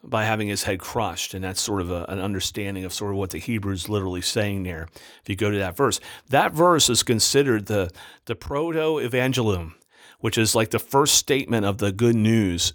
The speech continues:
in Scripture. So from the very beginning, here's the curse, and within the curse, God gives this promise of hope, that one will come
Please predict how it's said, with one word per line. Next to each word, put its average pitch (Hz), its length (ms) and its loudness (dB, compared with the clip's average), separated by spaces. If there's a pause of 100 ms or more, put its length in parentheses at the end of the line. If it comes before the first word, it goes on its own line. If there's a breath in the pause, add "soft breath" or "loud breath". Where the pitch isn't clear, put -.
in 104 180 0
Scripture. - 640 -4
So 117 220 0
from 127 160 2
the 117 80 6
very 131 240 4
beginning, 117 420 -2 (220 loud breath)
here's 143 300 0
the 170 100 2
curse, 147 500 4
and 123 140 2
within 156 380 2
the 160 100 2
curse, 110 320 -2
God 113 340 2
gives 113 200 0
this 107 160 -2
promise 107 460 -2
of 80 120 -6
hope, 90 360 -2 (440 soft breath)
that - 180 -2
one 113 300 2
will 143 120 4
come 110 520 0